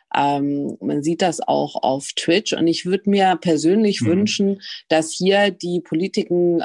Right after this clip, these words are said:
Speaker 1: ähm, wesentlich strenger noch sind. Denn, ähm, wenn man das nicht durchsetzt, dann wird auch, also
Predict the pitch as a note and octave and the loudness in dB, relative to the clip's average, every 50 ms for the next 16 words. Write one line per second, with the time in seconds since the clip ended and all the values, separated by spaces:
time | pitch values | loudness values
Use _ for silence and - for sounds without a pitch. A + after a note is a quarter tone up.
0 | - - D3+ D3+ D3+ D#3 D#3 D#3 D#3 D#3+ - - - _ _ _ - F#3+ A3 G#3+ | -2 -2 0 0 2 2 2 0 0 -2 -8 -16 -20 _ _ _ 2 2 2 4
1 | G#3+ G3+ - - F3+ F3 F3 - - - - - - F3 F3+ F#3 E3+ D3 C3+ C3+ | 2 0 0 0 0 0 0 0 -4 -6 -4 -2 0 0 0 2 0 0 0 0
2 | B2+ B2+ B2+ - - - C#3 B2+ C3 C#3 C3+ - - - D3+ D3+ D3+ D3+ D3+ - | -2 -4 -4 -6 -6 -6 -4 -4 -4 -6 -8 -6 -2 0 0 2 2 0 0 -2
3 | - - C#3+ D3+ D3+ D3+ D3+ - - F#3 D3+ D#3+ D#3+ D#3+ D#3+ D#3+ D#3+ F3 G#3 G#3+ | -2 -2 0 0 0 0 0 -2 -4 -4 -2 0 0 2 2 2 2 2 2 0
4 | - - G#3+ G3 - - - G3 G#3+ A#3+ A#3 A3 - - G3 G3 F#3+ - - - | 0 -2 -2 -2 -2 -2 -2 0 0 0 0 -2 -2 -2 -2 -2 -2 -6 -14 -18
5 | - - - - - - - E3 F3+ F3+ D#3+ F#3+ G3+ G3 - - E3+ F3 F3+ F3+ | -16 -16 -16 -16 -12 -4 -2 0 2 2 2 0 -2 0 0 2 2 2 2 0
6 | F3 - - - - D3 E3 D#3+ D#3 E3 E3 D#3+ D#3 D#3 | -2 -6 -10 -6 -4 -2 -2 -2 -2 -2 -2 0 -2 -4